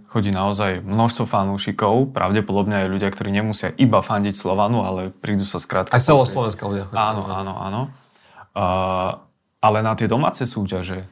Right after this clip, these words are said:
Speaker 1: to je naozaj niekedy, povedzme, niekoľko tisíc, e,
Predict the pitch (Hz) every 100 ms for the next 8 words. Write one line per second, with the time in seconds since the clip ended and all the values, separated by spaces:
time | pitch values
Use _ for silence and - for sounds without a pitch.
0 | _ 92 98 120 120 117 110 107 - -
1 | - _ - 104 107 113 107 101 101 -
2 | _ 101 98 98 104 104 107 107 117 117
3 | 101 120 117 - 98 - -